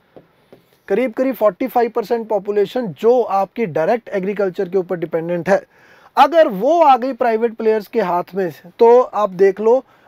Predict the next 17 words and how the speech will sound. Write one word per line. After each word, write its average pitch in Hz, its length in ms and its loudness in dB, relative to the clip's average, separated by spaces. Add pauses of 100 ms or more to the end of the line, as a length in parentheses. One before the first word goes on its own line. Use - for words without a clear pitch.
उनकी 247 360 -4 (120)
किस - 200 -2
लेवल 185 380 0 (260)
की 220 100 -4
एक्सप्लॉयटेशन 185 840 -6 (160)
पॉसिबल 147 400 -6
है, 113 240 -16 (180)
ठीक 247 180 -2
है। 262 100 0 (440)
तो 277 100 6
फार्मर 226 580 2
दोस्तों 254 520 2 (100)
चाहता 202 480 2
है, 208 460 2
जो 247 140 4
फार्मर 208 480 2
mainly 220 520 2